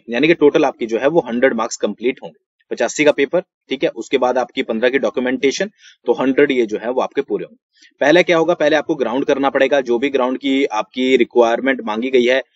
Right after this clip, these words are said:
आपकी जो है वो hundred meter, फिर उसके बाद जो भी आपकी races वगैरह मांगी गई है, हाई jump, long jump, उसको complete करने के बाद जो है वो आप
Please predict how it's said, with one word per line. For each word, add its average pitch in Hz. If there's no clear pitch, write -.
आपकी 117
जो 117
है 120
वो 117
hundred 123
meter, 123
फिर 113
उसके 113
बाद 113
जो 113
भी 123
आपकी 123
races 110
वगैरह 123
मांगी 117
गई 120
है, 120
हाई 110
jump, 123
long 113
jump, 151
उसको 185
complete 156
करने 143
के 143
बाद 135
जो 131
है 135
वो 135
आप 120